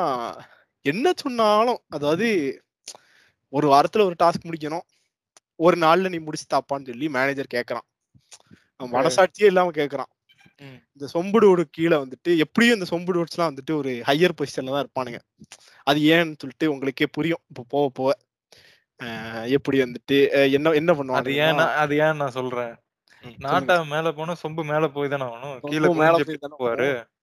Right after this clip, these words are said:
Speaker 1: கீழ எப்படி குனிஞ்சு தூக்கு-, ஆ இது, இது நல்ல ஒரு எக்ஸாம்பிளா இருக்கு. இது
Speaker 2: ம்.
Speaker 1: எனக்கு பிடிச்சதே இதுவும்.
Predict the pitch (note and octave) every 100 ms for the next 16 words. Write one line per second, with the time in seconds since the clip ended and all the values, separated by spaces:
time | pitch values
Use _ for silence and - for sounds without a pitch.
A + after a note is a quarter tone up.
0 | _ G#3+ G#3 E3+ E3 D#3+ D#3 D3 C#3 C3
1 | D3+ C3+ - - C#3+ D3+ D3 C#3+ D3 G3+
2 | B3+ G3 D3 E3 D3+ D3 C3+ B2 B2 B2
3 | B2 B2+ B2+ B2 D3+ B2+ _ _ - -
4 | B2+ D#3+ E3 D#3 C#3+ A#2+ C3